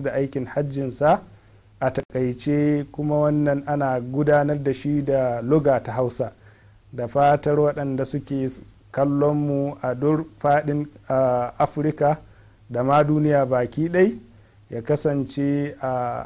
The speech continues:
Allah ya sa wannan darasi ya amfanar da mu da kuma alhazzanmu na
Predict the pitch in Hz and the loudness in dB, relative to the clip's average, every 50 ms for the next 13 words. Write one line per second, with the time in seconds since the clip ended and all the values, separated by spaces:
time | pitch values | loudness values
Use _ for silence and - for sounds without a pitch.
0 | - - - 139 143 147 143 139 131 127 123 127 - 135 131 131 135 143 143 143 | -12 -8 -6 -4 -4 -2 -2 0 0 0 -2 -4 -4 -2 0 2 2 0 0 0
1 | 143 139 135 131 135 139 139 131 131 - 143 135 135 131 123 123 131 139 135 - | -2 -2 -2 0 0 0 0 -2 -4 -4 -4 -2 -2 -2 -2 -4 -6 -6 -6 -4
2 | - 147 143 143 143 143 143 135 135 131 127 131 139 147 151 185 185 - - - | -2 -2 -2 0 -2 -2 -2 -2 -2 -2 -2 0 0 0 0 0 -2 -6 -18 -20
3 | - _ _ - _ _ 117 123 120 - 135 135 139 143 139 127 120 - 127 120 | -20 _ _ -20 _ _ -4 -4 -4 -2 -2 -2 -2 0 -2 -4 -4 -4 -6 -6
4 | 120 123 139 147 151 147 151 147 139 135 139 139 139 139 139 139 139 135 | -4 0 0 0 2 2 0 0 0 0 0 2 4 4 4 2 0 -2